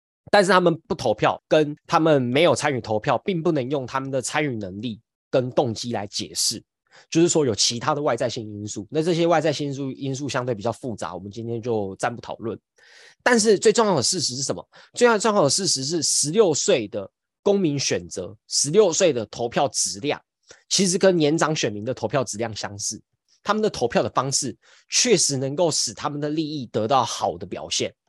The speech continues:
能够反映出这一些十六岁年轻人的利益。这就呼应了我们前面所讨论到一个非常非常重要的部分，是十八岁公民权的通过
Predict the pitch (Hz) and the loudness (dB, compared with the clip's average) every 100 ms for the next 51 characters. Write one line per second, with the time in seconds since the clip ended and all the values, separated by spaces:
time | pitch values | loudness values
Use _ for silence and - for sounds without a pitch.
0 | _ _ _ _ _ 131 156 202 - 110 | _ _ _ _ _ 0 4 2 2 0
1 | 156 156 147 139 139 _ _ - 185 170 | 0 0 -2 -4 -6 _ _ 4 4 4
2 | 160 - 131 160 147 135 110 110 135 120 | 2 0 2 2 2 -4 -6 -8 -8 -8
3 | 98 104 107 95 95 - _ _ _ _ | -6 -6 -8 -10 -16 -20 _ _ _ _
4 | - 277 277 233 247 247 247 151 107 104 | 0 4 4 4 2 2 2 0 -2 -4
5 | 123 - 143 180 156 156 110 127 151 147 | -6 -4 -2 -2 -4 -4 -4 -4 -2 0
6 | 120 123 135 156 139 147 117 - 127 131 | 0 -2 -4 -4 -4 -6 -6 -6 -4 -4
7 | 110 - 127 117 104 113 107 - 156 180 | -4 -6 -6 -6 -8 -6 -4 -4 -2 0
8 | 196 170 160 147 120 120 117 127 139 143 | 0 0 -2 -4 -6 -8 -8 -8 -4 -2
9 | - | -2